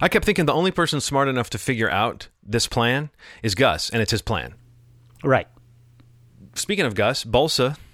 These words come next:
Speaker 1: calls him and basically says, "This is going crazy. You know, we've, we've, we've had an attack. We don't know who it's from. Um,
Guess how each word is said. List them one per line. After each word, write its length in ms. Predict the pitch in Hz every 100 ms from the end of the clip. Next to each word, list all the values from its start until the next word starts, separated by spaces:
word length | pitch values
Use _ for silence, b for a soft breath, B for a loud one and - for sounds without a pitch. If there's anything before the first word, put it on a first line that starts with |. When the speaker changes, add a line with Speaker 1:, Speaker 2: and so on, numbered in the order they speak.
| -
Speaker 1:
calls 300 | - 131 123
him 160 | 110 120 b - B B B B B
and 160 | 120 117
basically 280 | 113 - 113
says, 240 | 117 104
"This 180 | 107 -
is 80 | 98
going 260 | 107 98
crazy. 380 | 90 127 131 127
You 100 | 120 107
know, 80 | 98
we've, 280 | 95 101 -
we've, 400 | - 101 90 - - _ _ _ _ _ _ _ _
we've 100 | 95
had 120 | 107 98
an 60 |
attack. 420 | 95 - 110 113 - _ _
We 120 | 117
don't 120 | 101 101
know 100 | 95
who 160 | 107
it's 120 | 104
from. 400 | - 110 104 110 98 B B B B -
Um, 460 | 95 92 90 85